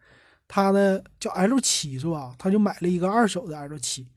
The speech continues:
呃，外观呢差不多，只是像素差了七十万，四百元买的，那这一看山寨呀。后来呢，他说要换摩托罗拉V三 I E啊，我就去卖了，手机店不收，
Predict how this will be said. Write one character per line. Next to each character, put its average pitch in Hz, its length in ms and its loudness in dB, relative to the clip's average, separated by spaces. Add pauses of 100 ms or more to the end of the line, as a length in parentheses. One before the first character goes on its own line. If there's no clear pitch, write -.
(760)
呃， 180 260 -2
外 277 180 10
观 208 240 6
呢 202 140 4
差 247 160 4
不 208 120 4
多， 151 380 -8
只 165 180 -6
是 185 140 0
像 240 340 6
素 262 220 0
差 214 260 0
了 180 120 0
七 - 260 -2
十 180 140 0
万， 196 200 2 (360)
四 - 280 0
百 202 140 6
元 139 220 -6
买 165 120 -10 (120)
的， 127 100 -14 (120)
那 160 120 -10
这 226 140 2
一 208 120 0
看 262 160 2
山 214 220 2
寨 247 240 6
呀。 151 180 -2 (680)
后 311 180 6
来 214 220 12
呢， 233 440 8 (540)
他 226 140 4
说 220 180 10
要 233 160 10
换 233 300 8
摩 190 160 4
托 214 120 2
罗 208 140 6
拉 180 300 4
V 220 280 4
三 196 300 4
I 180 160 0
E 208 280 2 (360)
啊， 123 280 -14
我 151 140 -10
就 151 140 -6
去 170 140 -6
卖 180 280 0
了， 123 160 -18
手 165 220 -10
机 170 140 -4
店 202 260 2 (160)
不 226 100 -2
收， 147 220 -6